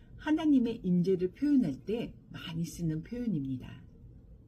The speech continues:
신명기 사 장 십일 절의 말씀에 "너희가 가까이 나아와서 산 아래에 서니 그 산에 불이 붙어 불길이 충천하고 어둠과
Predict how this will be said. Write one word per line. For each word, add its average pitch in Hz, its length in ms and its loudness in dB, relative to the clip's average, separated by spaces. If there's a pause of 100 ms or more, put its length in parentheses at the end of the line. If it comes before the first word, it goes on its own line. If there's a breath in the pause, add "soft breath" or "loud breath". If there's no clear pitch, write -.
(400 loud breath)
신명기 320 540 0
사 254 160 -2
장 214 140 -2
십일 254 340 -2
절의 165 240 -4
말씀에 156 680 -4 (400 loud breath)
"너희가 180 360 2
가까이 190 500 -4
나아와서 151 840 -4 (180 loud breath)
산 294 360 0
아래에 175 380 -2
서니 151 400 -4 (320 loud breath)
그 - 140 -4
산에 165 320 -2
불이 175 240 -2
붙어 151 500 -8 (300 loud breath)
불길이 175 500 -4
충천하고 226 920 -2 (200 loud breath)
어둠과 156 840 -2